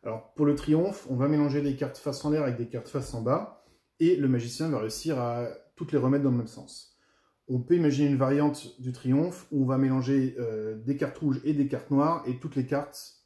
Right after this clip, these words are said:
vont à nouveau se séparer. Bon, euh, pff, moi j'ai aucune ambition, le triomphe ça m'emmerde, donc je vais, bah, je vais le faire à l'envers.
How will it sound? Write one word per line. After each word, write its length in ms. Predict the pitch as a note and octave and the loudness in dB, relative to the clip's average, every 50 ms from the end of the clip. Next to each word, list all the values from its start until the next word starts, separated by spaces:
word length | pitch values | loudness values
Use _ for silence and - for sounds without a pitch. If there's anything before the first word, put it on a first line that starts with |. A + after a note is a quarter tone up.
| _ - | _ -10
vont 200 | B2 B2 C3+ C3 | -4 -2 -2 0
à 60 | A#2+ | 2
nouveau 200 | B2 B2 B2+ C#3 | 2 2 2 0
se 140 | - - B2 | -2 -4 -8
séparer. 400 | - C3 A#2 - G#2+ G#2 - - _ _ _ _ _ - - - _ _ _ _ _ _ _ _ _ _ - | -10 -10 -10 -10 -12 -16 -16 -20 _ _ _ _ _ -20 -20 -20 _ _ _ _ _ _ _ _ _ _ -2
Bon, 320 | B2+ C3 C3+ D3 D3 D3 - B2+ | 2 2 4 4 2 0 -4 -4
euh, 340 | A#2+ A2+ A2+ A2+ A2 A2 G#2+ | -4 -2 -2 -2 -2 -4 -6
pff, 140 | G#2+ - - - - - - - - - - - - | -8 -14 -20 -20 -20 -20 -20 -20 -20 -20 -14 -8 -4
moi 140 | B2 B2 C3+ | 0 2 2
j'ai 100 | A#2+ A2+ | 2 0
aucune 280 | A2 G#2 - - D#3+ D#3 | -2 -6 -4 -2 0 2
ambition, 640 | D3 C3+ C3+ B2+ - - D3 C#3+ D3 D#3+ E3 C3+ | 2 2 2 0 -2 -2 -2 0 2 2 0 0
le 100 | A#2+ A2 | -4 -6
triomphe 420 | G#2+ - - C3 B2 A#2 - - - | -6 -4 0 0 0 0 -2 -8 -14
ça 240 | - - - - D#3+ | -12 -8 -4 0 2
m'emmerde, 580 | D#3 D3+ C3+ B2+ B2 B2 C3+ D3+ E3+ D3+ A#2+ - - _ _ _ _ _ _ _ - | 4 4 4 4 4 4 4 2 0 -2 -4 -8 -10 _ _ _ _ _ _ _ -10
donc 280 | C3 B2+ C#3 C#3 C3+ | -4 0 2 2 2
je 80 | B2 A#2+ | 2 2
vais, 260 | A#2 B2 B2+ B2 A#2+ | 2 4 4 4 4
bah, 160 | A2+ A2+ A2+ | 2 0 -2
je 100 | A2 G#2+ | -4 -4
vais 80 | A2 A2+ | -8 -10
le 60 | G#2+ | -8
faire 180 | - - C3+ B2+ | -6 -4 -2 0
à 60 | C3 | 0
l'envers. 400 | B2 A2 G#2+ A#2+ B2+ D#3+ E3 | 0 0 2 2 2 2 0